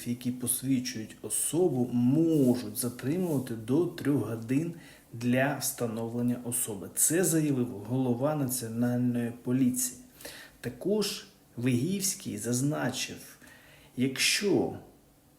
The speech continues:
ж людини при собі немає військово-облікового документа, але є паспорт, поліція передасть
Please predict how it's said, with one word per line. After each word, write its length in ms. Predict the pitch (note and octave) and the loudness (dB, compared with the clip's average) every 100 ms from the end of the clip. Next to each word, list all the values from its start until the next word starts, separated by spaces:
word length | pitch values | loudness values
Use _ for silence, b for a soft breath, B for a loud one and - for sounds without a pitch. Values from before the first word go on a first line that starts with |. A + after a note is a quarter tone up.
| _ | _
ж 160 | B2+ A#2 | -6 -2
людини 580 | C#3+ D3 E3+ D3 G#2 D2+ - - - _ _ _ - _ - | -2 0 0 2 0 -2 -8 -16 -20 _ _ _ -20 _ -6
при 140 | C#3+ | -2
собі 340 | C#3 C#3+ C3+ C3 | 0 0 2 6
немає 360 | B2+ C3+ C3+ | 6 6 2
військово-облікового 680 | A#2 - C3 A#2 A#2+ C3+ A#2 | 0 -2 -2 -2 -2 -2 -2
документа, 680 | A2 - A#2 D#3+ C#3 - - | -2 -4 -2 0 0 -2 -4
але 220 | A#2 B2+ | -2 2
є 140 | B2 A2+ - | 2 0 -4
паспорт, 520 | A#2+ D3+ G3 - - - - | -4 -2 -2 -4 -8 -12 -4
поліція 540 | A#2+ C3 E3 - G#2 - | 0 0 -2 -4 -6 -2
передасть 640 | B2+ A#2 A#2+ B2+ B2 - | -2 0 -2 -4 -4 -8